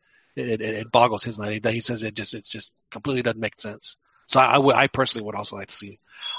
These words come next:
uh, you know, I think a team in, in Satélite or the north part of the city, uh, if they were gonna, uh, would be a, would be a huge rival, rival, there would be a huge rivalry game with, with América if they did that, if they, if they did a north versus south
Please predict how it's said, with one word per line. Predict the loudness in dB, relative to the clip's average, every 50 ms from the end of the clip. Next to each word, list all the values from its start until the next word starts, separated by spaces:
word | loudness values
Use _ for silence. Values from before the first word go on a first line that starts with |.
| -6
uh, | -6 -4 2
you | 2 4
know, | 6
I | 6 4 4
think | 4 0 0
a | 0 2
team | 2 2 2 2 2 0
in, | -2 -6 -6
in | -8 -8 -6
Satélite | -4 -4 -4 -2 -2 0 0 0 -2 -2
or | -2 -2 -2
the | -2
north | -2 -2 -4 -4
part | -2 -2 -2 -2
of | -2
the | -2
city, | -4 -4 -2 -4 -4 -6 -8 -14 _ _ _ _ _ _ _ _ _ _ _ _ -10 -8
uh, | -6 -6 -6 -8 -10 -12 -14 -14
if | -14 -12 -6
they | -2 -2 2
were | 2 0 2
gonna, | 0 -2 -2 -4 -6 -8
uh, | -6 -6 -6 -6
would | -8 -10 -6 -6 -6 -6 -4
be | -4 -2 0 0
a, | -2 -2 -4 -8 _ _ _ _ _ _ -12
would | -10 -8 -8 -6 -8 -8 -6
be | -4 -2 -2
a | -2
huge | -2 -4 -4 -2 0 2 2 2 2 2 0 -2 -4 -6 -8 -8 -8 _ _ _ _ _ _ _
rival, | 4 6 8 8 6 4 2 -6 -8 -10 -16 _ -4
rival, | 2 4 4 4 2 2
there | -2
would | -4 -2
be | -2 -2
a | -2 -2
huge | -4 -6 -6 -6 -4 0
rivalry | 0 0 0 0 -2 -6 -6 -4
game | -4 -6 -6 -6
with, | -10 -12
with | -12 -12 -12
América | -10 -8 -8 -8 -8 -10 -12 -14 -14
if | -12
they | -12 -14
did | -12 -12 -12
that, | -10 -10 -10 -8
if | -10 -10
they, | -10 -12 -12
if | -10 -10
they | -12 -8
did | -8 -8 -8
a |
north | -8 -10 -10 -10 -12
versus | -14 -14 -8 -6 -4
south | -4 -4 -6 -10 -10 _